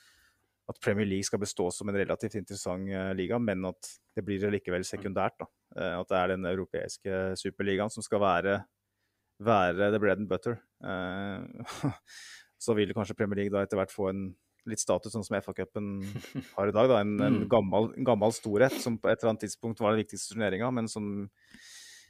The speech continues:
Speaker 1: blir mer en sånn nostalgisk greie, liksom. At det her, eh, husker du når vi var unge, liksom, så var det, var det Premier League som var greia,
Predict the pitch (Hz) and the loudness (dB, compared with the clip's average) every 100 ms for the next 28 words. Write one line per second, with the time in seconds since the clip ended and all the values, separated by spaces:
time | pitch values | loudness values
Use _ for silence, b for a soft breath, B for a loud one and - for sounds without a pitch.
0 | B B - 120 107 101 110 113 101 98 | B B 0 4 6 6 4 0 -2 -4
1 | - 113 - 82 80 107 - 107 85 90 | -6 -6 0 0 0 -2 0 2 2 0
2 | - 110 101 98 95 101 104 101 98 98 | -2 -4 -2 2 4 4 4 4 4 2
3 | 101 107 101 - 95 101 95 95 104 104 | -2 -4 -6 -4 -2 -2 0 2 0 0
4 | 110 117 - 127 123 117 104 110 113 107 | -2 -4 -4 -8 -2 4 4 4 4 2
5 | 110 - - 107 120 113 110 92 - 104 | -2 -6 -2 0 2 2 2 0 -2 -2
6 | 104 101 120 | 2 4 4